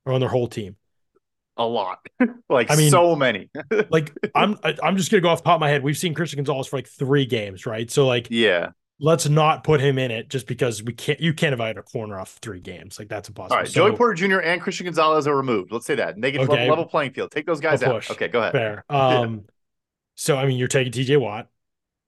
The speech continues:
Speaker 1: over everybody in the Pa-, who's the best player on the Patriots? Let's just start there. Is Judon
Speaker 2: That's what I'm saying.
Speaker 1: defensively?
Speaker 2: So we, it's, eh, like, a genuinely building block long-term player, it's probably <laughs> Christian Barmore, who's, like,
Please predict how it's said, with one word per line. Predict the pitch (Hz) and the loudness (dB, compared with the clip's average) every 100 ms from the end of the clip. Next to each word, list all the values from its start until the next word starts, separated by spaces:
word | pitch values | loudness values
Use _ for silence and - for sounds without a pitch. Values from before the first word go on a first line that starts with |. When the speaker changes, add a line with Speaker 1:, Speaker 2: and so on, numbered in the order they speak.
| _ | _
Speaker 1:
over | 127 117 | -6 -4
everybody | 117 113 117 | -2 -2 -2
in | 113 | -2
the | 107 | -4
Pa-, | 110 | 0
who's | 151 208 | 2 4
the | |
best | 180 175 - | 4 2 2
player | 165 | 2
on | 143 | 2
the | |
Patriots? | 123 123 98 98 | -2 -6 -6 -6
Let's | 135 | -6
just | 135 - | -6 -2
start | 139 110 | -2 -2
there. | 120 92 120 | -6 -10 -12
Is | 104 120 - | -14 -14 -6
Judon | 131 131 156 165 | 0 4 4 4
Speaker 2:
That's | 143 | 2
what | - | 4
I'm | 254 | 2
saying. | 160 | 2
Speaker 1:
defensively? | 139 143 | 0 -2
Speaker 2:
So | |
we, | 170 190 - _ _ _ _ _ _ _ _ - | -2 -4 -10 _ _ _ _ _ _ _ _ -20
it's, | - - | -18 -16
eh, | - 156 113 147 - | -14 -16 -12 -10 -2
like, | 170 | -2
a | 170 | 0
genuinely | 143 175 220 196 147 | 0 2 2 2 0
building | 147 175 214 | 2 2 2
block | 190 190 151 | 2 0 0
long-term | 160 170 170 165 | -2 -2 -4 -6
player, | - 170 147 117 113 | -2 0 0 -2 -4
it's | 123 | -12
probably | _ - 139 156 147 | _ -4 0 0 -2
<laughs> | 143 - | -8 -2
Christian | 214 214 165 | -2 -2 0
Barmore, | 151 170 175 117 101 98 | 4 4 2 -2 -4 -6
who's, | 139 139 | -8 0
like, | 156 147 143 | 2 2 -2